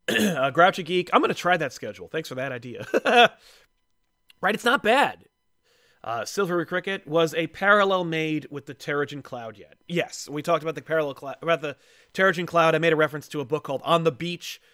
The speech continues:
in which there was a nuclear war in the West and Northern Hemisphere. Uh, this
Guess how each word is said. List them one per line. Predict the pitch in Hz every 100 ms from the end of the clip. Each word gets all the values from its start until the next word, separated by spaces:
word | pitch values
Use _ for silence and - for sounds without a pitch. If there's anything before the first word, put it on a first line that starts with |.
| _ _
in | 156 156
which | 156 - -
there | 147 160
was | 160 156
a |
nuclear | 151 190 233 240 214
war | 233 240 135 123 _ _ _ _ _
in | - 170
the | 170
West | 165 175 127 - - - _ _
and | 147 135
Northern | 156 160
Hemisphere. | 151 156 139 - 95 82 _ _ _ _ _ _ _
Uh, | 107 101 -
this | 127 170 -